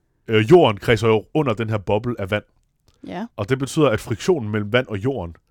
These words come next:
Speaker 1: gør, at den her boble bliver sådan skubbet lidt ud. Altså, i virkeligheden,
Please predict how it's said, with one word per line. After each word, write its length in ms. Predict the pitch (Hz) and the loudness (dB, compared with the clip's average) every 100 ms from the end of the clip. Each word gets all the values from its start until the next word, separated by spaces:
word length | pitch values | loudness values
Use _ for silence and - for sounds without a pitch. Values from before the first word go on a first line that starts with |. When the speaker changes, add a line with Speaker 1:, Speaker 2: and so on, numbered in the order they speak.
| _ _ _ | _ _ _
Speaker 1:
gør, 160 | 123 131 | 2 2
at 240 | 120 - | 0 -2
den 140 | 127 | -4
her 80 | 123 | -4
boble 340 | 107 113 123 110 | -2 -2 -2 -4
bliver 120 | 101 | -4
sådan 140 | 123 | -6
skubbet 380 | - - 117 107 | -8 -4 -2 -2
lidt 140 | 120 | -4
ud. 160 | 135 120 _ _ _ _ _ _ _ - | -4 -8 _ _ _ _ _ _ _ -8
Altså, 300 | 110 107 117 | -6 -6 -4
i 40 | |
virkeligheden, 380 | 139 151 131 | 0 0 0